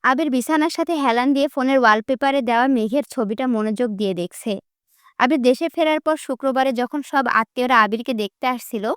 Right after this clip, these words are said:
সেই সময় সোফায় আবির ও মেঘে মুখোমুখি বসেছিল। তখন আবির মেঘের ছবি তুলেছে।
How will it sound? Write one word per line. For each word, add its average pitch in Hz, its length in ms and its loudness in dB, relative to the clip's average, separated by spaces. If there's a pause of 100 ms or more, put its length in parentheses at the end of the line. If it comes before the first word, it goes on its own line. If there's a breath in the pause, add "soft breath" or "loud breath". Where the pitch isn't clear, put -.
(420 soft breath)
সেই 285 260 2
সময় 294 380 0
সোফায় 269 420 0
আবির 233 360 4
ও 262 100 0
মেঘে 240 320 -2
মুখোমুখি 247 480 -4
বসেছিল। 208 480 -8 (680 soft breath)
তখন 294 300 4
আবির 285 300 2
মেঘের 240 260 0
ছবি 208 300 -4
তুলেছে। 202 420 -4